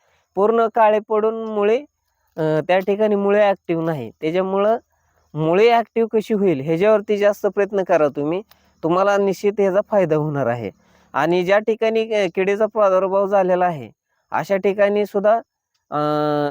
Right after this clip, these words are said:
किडीचा बंदोबस्त करून घ्या आणि जे झालेलं आहे त्याला तर आपण काय करू शकत नाही, परंतु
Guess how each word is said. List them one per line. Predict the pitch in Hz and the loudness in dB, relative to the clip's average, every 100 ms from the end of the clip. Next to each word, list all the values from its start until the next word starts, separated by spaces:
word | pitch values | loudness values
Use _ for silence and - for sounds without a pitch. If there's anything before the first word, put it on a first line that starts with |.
| - _ _ _ _ _ | -8 _ _ _ _ _
किडीचा | 180 175 190 208 | -2 0 0 0
बंदोबस्त | 185 196 190 202 202 208 - 202 | 0 0 0 0 0 -2 -2 0
करून | 196 196 196 | 0 0 0
घ्या | 160 175 - | 0 -2 -4
आणि | 160 156 180 185 | -4 -2 0 2
जे | 214 202 | 2 2
झालेलं | 214 202 196 214 | 0 2 2 2
आहे | 214 202 156 120 _ _ _ _ | 2 0 -6 -10 _ _ _ _
त्याला | - 160 190 | -2 2 2
तर | 220 | 2
आपण | 208 202 208 | 2 2 -2
काय | 208 208 196 | -2 -2 0
करू | 180 175 | -2 -2
शकत | 170 147 | -4 -6
नाही, | 131 139 147 | -6 -6 -2
परंतु | 165 190 220 233 | -2 0 0 -2